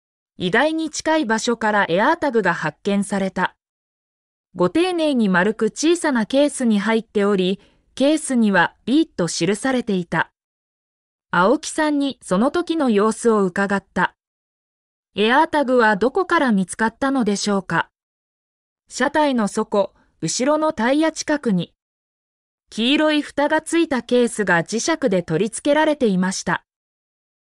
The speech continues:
探しても見つからなかった、まさに完全な死角でした。ですが、車の下に潜ったり、リフトで上げたりする必要はなく、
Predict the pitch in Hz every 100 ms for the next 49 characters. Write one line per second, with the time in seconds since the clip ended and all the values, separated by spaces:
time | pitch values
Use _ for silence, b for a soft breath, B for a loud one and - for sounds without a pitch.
0 | _ _ - 180 233 285 - 330 262 190
1 | 175 - 294 330 339 339 302 _ 202 202
2 | 254 277 220 175 175 190 247 294 302 294
3 | - - 247 254 247 - - 180 _ _
4 | _ _ _ _ _ _ _ _ 185 254
5 | - 214 196 202 b b b - 165 247
6 | 311 339 320 - 330 262 175 175 240 -
7 | 254 220 196 196 b b 165 170 - 277
8 | 302 320 320 320 330 311 - 208 190 175
9 | - 208 220 220 208 208 220 - 170